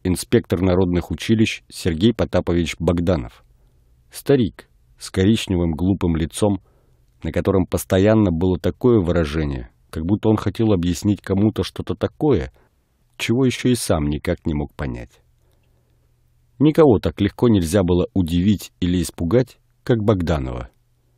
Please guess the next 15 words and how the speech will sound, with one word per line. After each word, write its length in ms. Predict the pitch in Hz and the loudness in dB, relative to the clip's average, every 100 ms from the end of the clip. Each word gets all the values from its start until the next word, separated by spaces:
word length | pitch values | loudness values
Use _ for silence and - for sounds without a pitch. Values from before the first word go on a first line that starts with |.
| _ _ _ _ _ | _ _ _ _ _
Чуть 260 | - 143 131 | -2 0 2
услышит 460 | - 139 135 120 | 2 0 0 -2
что-нибудь 560 | - - 123 117 117 - | -2 2 4 4 4 4
новое 500 | 101 101 110 107 104 | 4 4 4 4 2
или 320 | - 104 104 | 0 2 2
тревожное, 800 | - 104 87 92 92 90 92 90 - _ _ _ _ | 2 2 4 2 2 2 0 -2 -10 _ _ _ _
и 60 | 87 | 0
уже 240 | 87 80 | 0 0
лоб 280 | 82 92 - | 0 0 0
его 220 | 85 82 | -2 0
наморщивается 1000 | 85 78 73 95 - - 85 85 - 87 | 0 0 0 -2 -2 -4 -2 -2 -4 -8
от 260 | - 85 - | -6 -6 -4
внутреннего 640 | 82 95 85 87 87 80 | -4 -2 -2 -2 -2 -2
болезненного 800 | 69 85 85 82 80 82 78 80 | -2 -2 -2 -2 -2 -4 -2 -4
усилия, 600 | - 76 - 82 76 71 | -6 -10 -8 -6 -6 -6